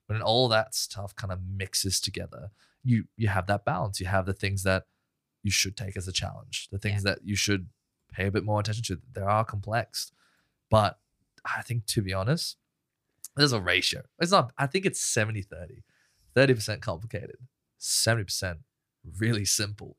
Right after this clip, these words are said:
Speaker 1: If you really wanna, you know, take yourself out of, out of the equation or just look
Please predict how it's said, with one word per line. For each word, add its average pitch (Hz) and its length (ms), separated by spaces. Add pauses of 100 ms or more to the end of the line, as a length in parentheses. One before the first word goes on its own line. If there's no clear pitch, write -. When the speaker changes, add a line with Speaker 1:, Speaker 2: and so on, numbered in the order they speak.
(100)
Speaker 1:
If 147 280
you 127 120
really 107 300
wanna, 98 280 (200)
you 107 80
know, 131 60
take 110 200
yourself 107 240
out 104 140
of, 107 60 (140)
out 98 80
of 98 40
the 104 60
equation 101 400 (240)
or 95 80
just 101 160 (100)
look 92 380